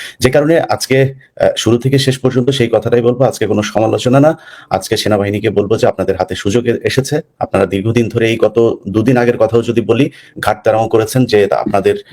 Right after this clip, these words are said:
আপনারা বিশাল কিছু, আপনারা আপনাদের এদেরকে আটক হতে দেবেন না, আপনারা তাদের বাঁচিয়ে রাখবেন।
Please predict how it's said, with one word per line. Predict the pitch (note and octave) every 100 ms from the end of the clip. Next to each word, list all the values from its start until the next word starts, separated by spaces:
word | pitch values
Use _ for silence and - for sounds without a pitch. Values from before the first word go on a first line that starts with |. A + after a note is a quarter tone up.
| - -
আপনারা | F2+ G#2 G2+
বিশাল | G2+ A2 G2
কিছু, | G2 G2
আপনারা | - F#2+
আপনাদের | F#2 F#2+ F#2 F2+
এদেরকে | F#2+ F#2 F#2+ F2+ -
আটক | - G2 -
হতে | G2+
দেবেন | G2+ G2
না, | F#2+ F#2
আপনারা | F2+ F#2 F#2+ F2+ - -
তাদের | F2+ F#2
বাঁচিয়ে | F#2 - G#2
রাখবেন। | F#2+ - F#2+